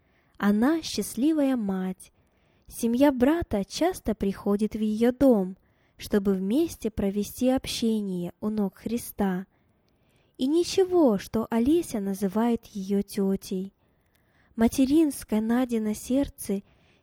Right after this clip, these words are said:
видит счастье дочери и несёт её на руках молитвы к Богу.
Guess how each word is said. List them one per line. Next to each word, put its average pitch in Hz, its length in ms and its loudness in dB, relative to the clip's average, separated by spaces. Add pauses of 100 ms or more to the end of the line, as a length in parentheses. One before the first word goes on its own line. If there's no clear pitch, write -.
видит 320 420 4
счастье 262 580 0
дочери 240 720 2 (360)
и 240 80 -2
несёт 254 540 2
её 208 300 -2
на 196 160 -2
руках 202 480 -4
молитвы 226 580 -2
к - 80 -10
Богу. 190 640 -4